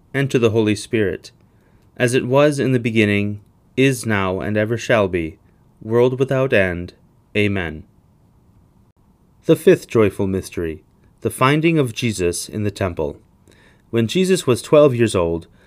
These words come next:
the Holy Family made the journey for the feast of Passover. When the days of the feast were over and they set off for home,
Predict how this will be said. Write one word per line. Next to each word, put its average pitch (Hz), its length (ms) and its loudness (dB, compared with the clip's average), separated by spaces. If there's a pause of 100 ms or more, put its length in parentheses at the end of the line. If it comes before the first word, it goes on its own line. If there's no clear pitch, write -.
(140)
the 120 120 -4
Holy 170 240 2
Family 127 380 0
made 131 240 0
the 143 80 0
journey 107 380 0
for 110 140 -4
the 107 100 0
feast 107 320 -2
of 104 100 -10
Passover. 87 680 -2 (600)
When 120 120 -2
the 113 80 2
days 107 340 4
of 104 80 0
the 101 80 -4
feast 104 320 -4
were 92 120 0
over 110 300 2
and 104 100 0
they 95 100 0
set 98 260 0
off 95 180 0
for 95 140 -2
home, 117 420 -2